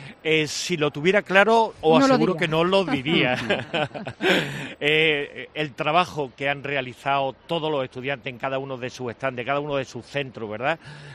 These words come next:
Speaker 1: Eh, es máximo. Lo hacen además con muchísima ilusión, con mucha dedicación, y no me atrevería a inclinar en estos momentos la balanza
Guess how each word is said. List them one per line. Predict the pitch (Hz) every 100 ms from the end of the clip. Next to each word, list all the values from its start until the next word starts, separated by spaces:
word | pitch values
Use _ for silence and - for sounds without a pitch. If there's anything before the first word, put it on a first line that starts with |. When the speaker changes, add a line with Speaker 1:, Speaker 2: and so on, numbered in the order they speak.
| -
Speaker 1:
Eh, | 123 135 127 131 127 85 127 143
es | 120
máximo. | 160 165 - 160 160 175 - 143 -
Lo | 147
hacen | 170 165
además | 151 139 143
con | 139 139
muchísima | 135 - 143 - 151 131
ilusión, | 123 131 120 - 151 143
con | 135 139
mucha | 156 147
dedicación, | 143 131 127 123 - 147 - 151 -
y | 165
no | 185
me | 185 175
atrevería | 156 151 135 131 139 160 156
a | 143
inclinar | 131 - 143 135 160 143
en | 139
estos | 147 151
momentos | 135 135 143 127 139
la | 139
balanza | 139 151 147 151